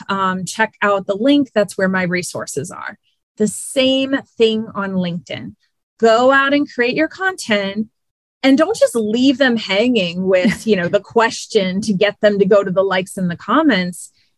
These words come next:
You get this one spot right there to also have a moment, or in the video, where you can say, "Reminder,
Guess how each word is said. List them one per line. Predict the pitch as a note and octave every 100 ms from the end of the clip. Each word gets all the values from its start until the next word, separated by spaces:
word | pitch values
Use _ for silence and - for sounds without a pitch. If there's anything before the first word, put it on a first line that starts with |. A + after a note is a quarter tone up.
| _ -
You | D4
get | E4+ D#4
this | - B3+ A3
one | G#3+ B3 C#4+ D#4
spot | - - C#4+ A3+
right | G#3+ G#3 A3+
there | A#3+ A3+
to | G#3+
also | - G3+ A3 B3 A3+
have | G#3+ G3+
a | G3
moment, | F#3 G3 A3+ G3 F#3
or | F#3
in | - G#3+ A3+
the | F#3
video, | G3+ A#3+ A3 F#3
where | F3+ G3
you | G3+
can | G3 G#3
say, | F#3 G#3 F#3+ F#3+ F3+ _ _ _
"Reminder, | G#3+ A3+ C#4 F4 D4+ G#3 G3+ D4+